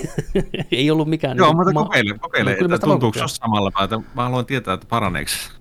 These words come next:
Speaker 2: sarja, että voiko sitä katsoa, mutta mä oon, että huhu. Huh.
Speaker 1: Onks tää monta jaksoa tullut jo?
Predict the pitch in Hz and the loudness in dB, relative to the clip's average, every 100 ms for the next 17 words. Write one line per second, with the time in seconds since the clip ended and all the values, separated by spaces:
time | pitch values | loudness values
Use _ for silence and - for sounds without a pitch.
0 | - - 135 - 135 - - - - - | -10 -4 -4 -2 -6 -4 -6 -6 -10 -16
1 | - - 110 - 92 87 82 - - - | -14 -4 -4 -2 -8 -8 -12 -16 -18 -20
2 | - 92 85 - 95 113 87 - - - | -10 -6 -6 -8 -8 -8 -8 -12 -14 -16
3 | - - - - - - - - - - | -16 -20 -20 -20 -20 -20 -20 -20 -20 -20
4 | - - - - - - - - - - | -20 -20 -20 -20 -20 -20 -20 -20 -20 -20
5 | _ _ _ _ - 78 - - _ _ | _ _ _ _ -16 -16 -16 -20 _ _
6 | _ - 120 151 139 131 123 113 - 120 | _ -8 0 0 2 0 -2 -6 -10 -12
7 | - 185 131 | -12 -12 -16